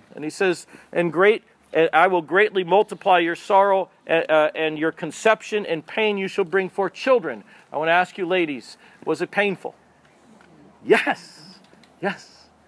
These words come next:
It's not painful for the men, you know. I was,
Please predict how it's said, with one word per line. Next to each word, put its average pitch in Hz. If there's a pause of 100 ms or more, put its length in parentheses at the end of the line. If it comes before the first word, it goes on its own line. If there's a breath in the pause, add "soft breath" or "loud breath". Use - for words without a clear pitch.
(380 soft breath)
It's -
not 240
painful 220
for 208
the 170
men, 147
you 107
know. 95 (640)
I 147
was, 151